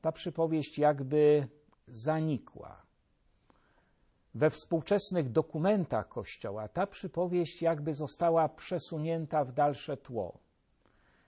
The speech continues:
W nauczaniu, przepowiadaniu, w którym słowo miłosierdzie odmieniane jest dzisiaj przez wszelkie przypadki, Ewangelia miłosierdzia staje się nieobecna, staje się przemilczana.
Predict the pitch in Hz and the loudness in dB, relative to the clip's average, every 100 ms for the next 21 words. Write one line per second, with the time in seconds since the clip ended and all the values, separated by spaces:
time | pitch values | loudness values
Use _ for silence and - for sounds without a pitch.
0 | _ 110 120 131 120 156 156 160 120 135 | _ -10 0 0 0 0 0 0 -4 -6
1 | 123 120 127 143 160 160 - - 135 120 | -4 2 2 4 2 2 -4 -4 -2 -2
2 | - 180 175 160 151 156 139 190 202 165 | 2 4 6 4 6 4 4 6 6 4
3 | 117 123 120 135 147 185 185 170 139 - | 2 2 2 0 0 0 4 4 2 -4
4 | 208 190 170 - 175 - - 208 208 196 | -2 2 2 2 -2 -2 0 2 2 0
5 | 190 - 190 190 160 - - - - _ | -4 -6 2 4 4 2 -20 -20 -20 _
6 | _ _ _ _ _ _ - 147 175 165 | _ _ _ _ _ _ -4 6 6 8
7 | 214 208 196 180 175 151 196 202 175 185 | 6 8 6 6 4 4 4 4 4 2
8 | - - 196 185 - 190 185 180 _ - | 2 0 2 2 0 0 0 -2 _ -6
9 | 165 180 170 - - - - _ _ _ | -2 0 0 -2 -6 -18 -20 _ _ _
10 | _ _ _ _ _ _ - - 131 127 | _ _ _ _ _ _ -18 -6 -4 -4
11 | 143 - 135 123 117 - 92 - - | -6 -10 -8 -8 -10 -12 -12 -14 -20